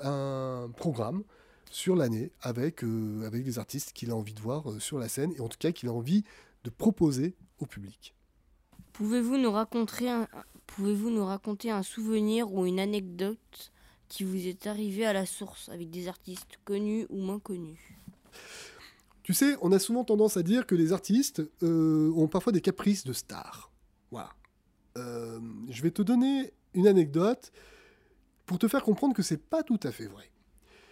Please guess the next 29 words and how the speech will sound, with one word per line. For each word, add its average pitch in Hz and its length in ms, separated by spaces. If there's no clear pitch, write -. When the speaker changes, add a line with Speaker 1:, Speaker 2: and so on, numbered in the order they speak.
Speaker 1:
On 170 200
a 285 140
programmé 156 680
un 175 140
artiste 190 420
à 143 60
La 131 100
Source - 720
que 147 80
je 127 120
ne 120 100
nommerai 123 400
pas, 113 260
par - 160
correction. 117 500
Euh, 135 340
cet 160 220
artiste - 520
devait 190 320
jouer 190 180
à 151 40
vingt 147 200
heures 139 80
trente 180 420
et 151 160
à 139 60
dix-neuf 160 420
heures, 170 380
son, 220 560